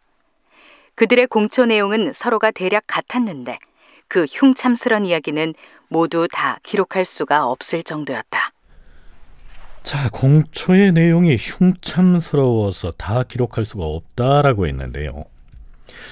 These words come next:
Speaker 2: 반역 연루자들 중에서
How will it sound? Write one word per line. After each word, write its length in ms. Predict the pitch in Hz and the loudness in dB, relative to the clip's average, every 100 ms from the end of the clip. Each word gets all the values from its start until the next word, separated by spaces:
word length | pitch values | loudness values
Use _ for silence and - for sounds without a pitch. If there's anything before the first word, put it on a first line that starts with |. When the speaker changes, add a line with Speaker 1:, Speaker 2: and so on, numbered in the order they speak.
| - | -16
Speaker 2:
반역 540 | - 143 151 160 127 127 | 0 4 6 4 2 2
연루자들 840 | 135 147 160 - 147 139 147 143 | 4 4 2 4 2 4 4 2
중에서 600 | 139 143 139 107 76 78 | 0 0 0 -2 -4 -12